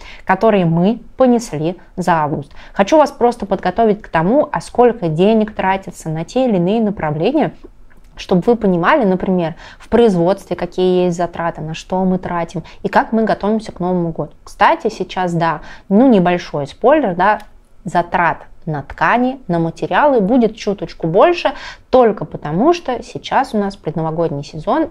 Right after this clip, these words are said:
и мы заказываем новогодние материалы, а следовательно, это дополнительные затраты. Но в любом случае,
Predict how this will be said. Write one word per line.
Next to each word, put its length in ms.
и 240
мы 200
заказываем 680
новогодние 500
материалы, 440
а 80
следовательно, 480
это 180
дополнительные 520
затраты. 360
Но 80
в 40
любом 280
случае, 500